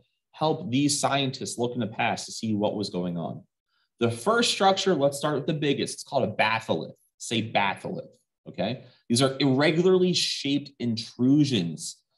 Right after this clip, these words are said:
of coarse-grained igneous material, igneous rocks that are very coarse-grained. It's very easy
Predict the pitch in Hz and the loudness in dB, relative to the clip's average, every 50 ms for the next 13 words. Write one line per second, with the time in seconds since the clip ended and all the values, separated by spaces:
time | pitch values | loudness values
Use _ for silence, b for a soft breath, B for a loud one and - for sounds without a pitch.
0 | _ _ - - - 190 - - - - - 151 151 160 165 165 - - - - | _ _ 0 0 0 0 0 -6 -12 -8 -4 -2 0 0 2 2 2 0 -2 -2
1 | 131 131 120 117 123 135 147 147 143 143 139 123 - - 120 123 120 123 127 127 | -6 -6 -6 -4 -2 0 2 2 2 2 0 -2 0 0 2 2 2 0 -2 -2
2 | 123 123 120 120 - - - - _ - - 98 - - - - - - - 135 | 0 0 -2 -2 -4 -8 -10 -10 _ -6 -2 -2 -2 -2 -4 -12 -12 -6 -2 0
3 | 139 135 120 104 90 82 76 - - 113 120 123 127 123 120 - - 113 117 120 | 2 2 2 2 2 0 0 -2 -4 -4 -4 -4 -4 -4 -4 -4 -4 -2 0 2
4 | 110 92 - - - - 104 101 90 117 - 101 110 - - 123 127 123 120 - | 2 0 0 -4 -10 -8 -6 -6 -4 -4 -4 -4 -6 -6 -4 -2 -2 -2 -2 -4
5 | - - 101 90 80 76 82 92 104 92 101 131 156 180 202 - - 175 196 202 | -4 -2 -2 -2 -2 -4 -6 -6 -8 -4 -2 0 0 0 0 -2 -2 -2 -2 0
6 | 196 175 135 117 107 101 - | 0 0 0 0 -2 -2 -4